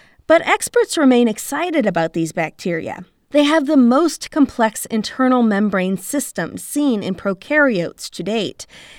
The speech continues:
and they contain proteins that structurally resemble those that shape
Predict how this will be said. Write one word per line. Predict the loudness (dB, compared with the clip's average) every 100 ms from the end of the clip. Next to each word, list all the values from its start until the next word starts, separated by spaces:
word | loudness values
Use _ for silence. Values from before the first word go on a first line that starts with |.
| -20 _
and | 4 4
they | 4
contain | 0 0 -2 -4
proteins | -4 -4 -4 -4 -2 -2 -4
that | -6 -6
structurally | -8 -8 -2 -2 -2 -4 -2 0 0 0
resemble | 0 0 2 2 2
those | 2 0 0 -2
that | -4 -4
shape | -6 -4 -2 -4